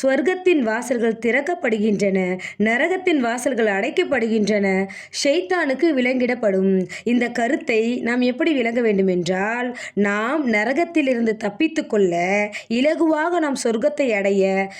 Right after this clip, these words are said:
அல்லாஹ் தாலா அதிகமான வாய்ப்புகளை இந்த ரமலானுடைய மாதத்தில் வைத்துள்ளான். பொதுவாக மனிதன் தான் செய்கின்ற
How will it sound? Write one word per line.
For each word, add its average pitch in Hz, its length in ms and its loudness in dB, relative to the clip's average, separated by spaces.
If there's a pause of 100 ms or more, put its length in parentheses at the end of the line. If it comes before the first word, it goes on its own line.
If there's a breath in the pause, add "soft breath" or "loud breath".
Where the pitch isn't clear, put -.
(160 loud breath)
அல்லாஹ் 294 480 0
தாலா 202 500 -2 (140 loud breath)
அதிகமான 294 720 0
வாய்ப்புகளை 220 720 0 (120 loud breath)
இந்த 254 240 0
ரமலானுடைய 285 720 0
மாதத்தில் 226 520 0
வைத்துள்ளான். 202 840 -2 (1000 soft breath)
பொதுவாக 311 760 2
மனிதன் 254 760 0 (280 loud breath)
தான் 277 300 0
செய்கின்ற 311 800 2